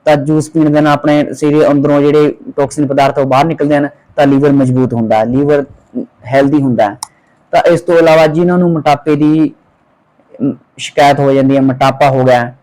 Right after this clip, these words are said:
ਭਾਰ ਘਟਾਉਣਾ ਚਾਹੁੰਦੇ ਹਨ, ਤਾਂ ਉਹਨਾਂ ਦੇ ਲਈ ਬਹੁਤ ਹੀ ਵਧੀਆ ਇੱਕ ਰਾਮਬਾਣ ਤਰੀਕਾ। ਡੇਲੀ ਤੁਸੀਂ ਕੀ ਕਰਨਾ ਹੈ, ਸੁਬਾਹ ਖਾਲੀ ਪੇਟ ਇੱਕ ਗਲਾਸ ਟਮਾਟਰ ਦਾ ਜੂਸ ਪੀਣਾ ਹੈ, ਉਹਦੇ ਨਾਲ ਆਪਣਾ ਵਜ਼ਨ ਹੈ ਜਿਹੜਾ ਉਹ ਕੰਟਰੋਲ ਹੋਊਗਾ, ਭਾਰ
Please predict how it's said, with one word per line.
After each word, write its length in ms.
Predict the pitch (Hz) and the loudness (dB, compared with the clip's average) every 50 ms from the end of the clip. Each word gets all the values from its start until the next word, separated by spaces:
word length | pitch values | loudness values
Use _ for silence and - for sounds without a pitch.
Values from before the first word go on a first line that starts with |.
| _ _ _ | _ _ _
ਭਾਰ 300 | - 143 131 131 127 139 | 0 0 2 2 0 0
ਘਟਾਉਣਾ 280 | 127 135 131 135 135 131 | -2 -2 0 0 0 0
ਚਾਹੁੰਦੇ 280 | 127 131 135 143 139 131 | 0 0 0 0 0 0
ਹਨ, 160 | 127 123 127 - _ - | -2 -4 -6 -10 _ -2
ਤਾਂ 100 | 147 - | -2 -2
ਉਹਨਾਂ 380 | - - 143 151 165 165 170 165 | 0 0 0 0 0 0 0 0
ਦੇ 120 | 156 156 | 0 2
ਲਈ 180 | 156 151 151 151 | 2 2 2 0
ਬਹੁਤ 300 | 139 143 151 156 156 147 | 0 0 0 0 0 0
ਹੀ 60 | 160 | 0
ਵਧੀਆ 300 | 143 143 139 147 151 147 | 0 0 2 2 2 0
ਇੱਕ 180 | 143 - - 151 147 143 - - - _ _ _ _ - 135 131 | 0 -2 0 0 0 0 -2 -6 -20 _ _ _ _ -2 0 0
ਰਾਮਬਾਣ 500 | 131 135 139 143 135 143 143 143 139 - | 2 2 0 0 0 2 2 0 0 -2
ਤਰੀਕਾ। 640 | - - - - 147 143 135 131 151 143 139 139 143 - - _ _ _ _ _ _ 135 | -6 -12 -10 -6 -4 -4 -2 0 2 2 2 2 -2 -6 -12 _ _ _ _ _ _ -8
ਡੇਲੀ 320 | 139 139 151 160 180 196 175 | -4 0 0 2 2 0 0
ਤੁਸੀਂ 320 | - 160 151 135 160 151 | 0 -2 -4 -2 -2 -2
ਕੀ 120 | 160 160 | -2 -2
ਕਰਨਾ 260 | 151 156 151 147 151 147 | 0 0 0 2 2 0
ਹੈ, 120 | 147 143 | 0 -2
ਸੁਬਾਹ 720 | 131 - - 147 147 151 156 160 - - - _ _ _ _ | -2 -4 -6 -2 0 2 2 2 2 0 -4 _ _ _ _
ਖਾਲੀ 300 | - - 139 143 147 147 | -6 -2 0 2 2 2
ਪੇਟ 260 | 139 143 139 127 117 131 127 - _ _ _ - | 2 2 2 2 0 -2 -4 -8 _ _ _ -4
ਇੱਕ 180 | 160 151 156 | -4 -2 -2
ਗਲਾਸ 300 | 151 151 160 151 147 147 | 0 0 2 2 2 0
ਟਮਾਟਰ 360 | - 160 151 147 135 131 135 139 | -2 -2 -2 0 0 0 0 0
ਦਾ 140 | 147 147 | 0 0
ਜੂਸ 280 | 139 131 135 131 127 - | 0 0 0 -2 -2 -2
ਪੀਣਾ 180 | - 143 139 143 | -2 -2 0 0
ਹੈ, 180 | 143 139 - - | -2 -2 -4 -4
ਉਹਦੇ 220 | 139 147 156 170 160 | -4 -2 0 0 0
ਨਾਲ 160 | 160 147 147 | 0 0 0
ਆਪਣਾ 360 | 143 143 - 147 143 139 135 - _ - 131 | 0 -2 -2 -4 -4 -4 -4 -6 _ -8 -4
ਵਜ਼ਨ 300 | 131 131 131 139 139 139 | -2 0 0 0 0 0
ਹੈ 80 | 139 | 0
ਜਿਹੜਾ 260 | 143 143 147 147 151 147 - _ _ _ _ - | 2 2 2 2 0 -2 -6 _ _ _ _ -10
ਉਹ 60 | 147 | -6
ਕੰਟਰੋਲ 380 | 131 156 143 123 135 139 143 147 | -4 -2 -2 0 2 2 4 4
ਹੋਊਗਾ, 380 | 147 147 147 151 147 143 139 139 - | 2 2 2 2 0 0 -2 -2 -2
ਭਾਰ 260 | 160 160 147 127 123 | 0 2 2 2 0